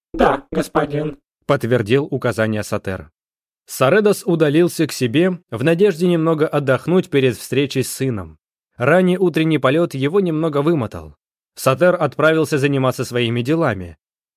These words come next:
Speaker 2: В огромном доме наступил очередной период затишья перед бурей. Для резиденции адмирала-командора это было нормально.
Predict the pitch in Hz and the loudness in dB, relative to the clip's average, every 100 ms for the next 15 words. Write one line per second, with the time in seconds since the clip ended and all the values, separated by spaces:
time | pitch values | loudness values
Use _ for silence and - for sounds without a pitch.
0 | _ 107 127 131 147 170 165 160 143 139 | _ -2 0 2 4 4 2 0 0 2
1 | 175 180 170 147 - 139 147 165 165 165 | 2 2 0 -2 -2 -4 -2 -2 0 -2
2 | 165 147 127 147 160 135 123 147 143 131 | 0 -2 0 0 0 0 0 0 0 -2
3 | 123 131 143 - 135 123 123 131 113 107 | -2 -2 -4 -2 -2 0 0 -2 -2 -4
4 | 92 95 _ _ _ _ _ 110 101 139 | -4 -10 _ _ _ _ _ -8 0 2
5 | 151 147 165 160 175 131 131 131 139 127 | 2 2 2 2 0 0 -2 0 0 0
6 | 143 151 143 127 131 139 139 151 208 127 | 0 2 2 2 0 0 0 2 2 0
7 | 92 170 165 147 147 131 127 117 107 98 | -2 -2 0 0 0 0 0 -2 -4 -6
8 | 87 80 | -10 -16